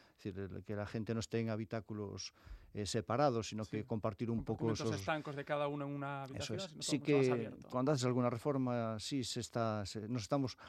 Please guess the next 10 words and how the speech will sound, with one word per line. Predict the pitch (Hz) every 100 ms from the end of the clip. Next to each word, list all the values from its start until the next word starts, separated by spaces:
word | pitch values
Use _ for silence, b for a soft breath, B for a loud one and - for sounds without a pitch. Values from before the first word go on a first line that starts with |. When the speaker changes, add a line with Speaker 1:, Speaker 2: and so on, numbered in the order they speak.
| B
Speaker 1:
americanizando | 110 120 117 117 113 107 107 95
en | 98
ese, | 98 87 - 92 90
Speaker 2:
Ujú. | -
Speaker 1:
en | 107
ese | 95 92
sentido. | 87 82 85 90 92 B B -
Speaker 2:
¿Cómo | 226
es | 269
el, | 220 170 160 151 143 131